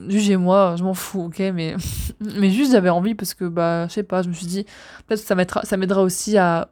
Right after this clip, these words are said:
oublier mon ex. Grosse erreur, parce qu'il faut, parce que vraiment, c'est pas bien de faire ça. Mais après, j'étais assez cash, je lui ai dit, « Écoute,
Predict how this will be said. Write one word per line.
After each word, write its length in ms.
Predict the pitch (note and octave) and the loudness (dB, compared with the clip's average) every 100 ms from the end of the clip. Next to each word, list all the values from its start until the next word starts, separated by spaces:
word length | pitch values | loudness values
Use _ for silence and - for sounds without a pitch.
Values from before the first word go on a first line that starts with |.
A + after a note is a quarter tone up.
| - | -8
oublier 220 | G3+ F#3+ | -4 -2
mon 160 | F#3 F#3 | -2 -2
ex. 260 | E3+ E3+ - | -4 -6 -10
Grosse 280 | D#3+ F#3 F3+ | -4 -4 -2
erreur, 240 | A#3 C4 | -2 -2
parce 160 | - - | -4 -12
qu'il 120 | - | -8
faut, 140 | F#3+ | -6
parce 220 | - F#3 - | -4 -6 -4
que 80 | |
vraiment, 260 | F3+ F3 F#3 | -2 0 -2
c'est 100 | - | -6
pas 80 | D#3+ | -6
bien 120 | E3+ | -6
de 60 | F#3+ | -6
faire 140 | - | -4
ça. 160 | A3+ A#3+ - - - - - - - | -4 -6 -10 -20 -20 -20 -20 -20 -8
Mais 100 | F#3+ | 0
après, 180 | G3+ A#3 | 4 4
j'étais 180 | A3 F#3+ | 4 2
assez 180 | G3 A3 | 0 0
cash, 240 | A#3 A3+ | 2 2
je 40 | F#3+ | 2
lui 80 | |
ai 20 | F3+ | 0
dit, « 100 | F#3 | 0
Écoute, 460 | F3+ B3 G#3+ - | 0 -2 -2 -14